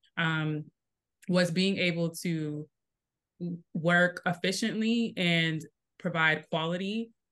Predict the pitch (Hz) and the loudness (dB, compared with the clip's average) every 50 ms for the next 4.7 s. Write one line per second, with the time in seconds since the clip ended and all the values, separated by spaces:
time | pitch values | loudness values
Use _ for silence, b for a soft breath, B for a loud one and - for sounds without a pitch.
0 | _ - 175 170 165 160 156 160 156 151 151 - - _ _ _ _ 180 170 160 | _ 0 2 2 4 2 2 0 0 -2 -4 -8 -14 _ _ _ _ 2 2 2
1 | 156 160 - 175 170 170 165 160 160 160 156 170 165 156 156 156 - - 170 170 | 2 0 0 2 2 4 2 2 0 -2 -2 -2 -2 -2 -2 -4 -2 -2 -2 -2
2 | 165 160 160 175 165 151 147 147 139 151 156 165 170 175 180 185 190 196 190 190 | -2 -4 -4 -4 -2 -2 -2 -4 -4 -4 -2 -2 -2 -2 -2 -2 -4 -6 -8 -12
3 | B B B B - - 175 175 165 165 160 151 151 - - - 185 170 165 - | B B B B -2 0 2 4 4 2 2 -2 -4 -6 -2 0 2 4 4 4
4 | 160 185 220 226 285 254 220 220 214 208 190 165 - | 4 2 2 2 0 0 2 2 2 4 2 0 0